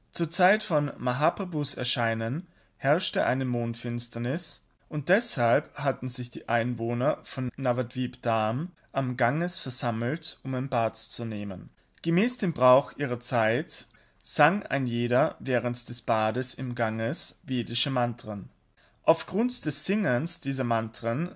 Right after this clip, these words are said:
wurde die Atmosphäre von spirituellen Vibrationen aufgeladen, und in diesem glücksverheißenden Augenblick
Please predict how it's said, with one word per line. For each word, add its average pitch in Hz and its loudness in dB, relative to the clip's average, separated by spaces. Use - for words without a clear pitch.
wurde 135 0
die 127 0
Atmosphäre 123 0
von 127 -6
spirituellen 180 -2
Vibrationen 117 -2
aufgeladen, 113 0
und 220 0
in 143 -2
diesem 127 -2
glücksverheißenden 127 0
Augenblick 120 -2